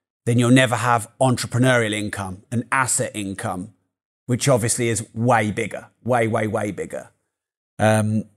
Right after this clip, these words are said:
but again, that fear can serve you. A lot of people look at fear like it's somehow there's something wrong with them or it's a problem, but every fear serves you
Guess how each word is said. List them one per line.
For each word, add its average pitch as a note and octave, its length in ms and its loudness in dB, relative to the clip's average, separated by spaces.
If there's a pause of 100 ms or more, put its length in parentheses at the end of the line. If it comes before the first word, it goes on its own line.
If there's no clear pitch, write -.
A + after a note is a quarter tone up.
(160)
but D3+ 140 4
again, E3 240 2
that F3+ 160 -2
fear F#3 180 0
can D#3 180 -2
serve D#3 360 2
you. F#2+ 120 -6
A A#2+ 60 0
lot F#3+ 160 6
of - 60 -2
people D3+ 180 2
look D3 160 4
at D#3 100 0
fear C#3+ 280 4
like A#2 360 4
it's - 440 0 (1600)
somehow C#3 760 4 (560)
there's C#3 140 2
something C3+ 460 2
wrong C#3+ 300 4
with A2+ 180 0
them G2 180 -6
or A2 80 -4
it's G#2+ 100 -4
a G#2+ 60 -4
problem, A#2 440 0
but - 140 -4
every D#3 240 2
fear C#3 220 2
serves E3 380 2
you - 140 -12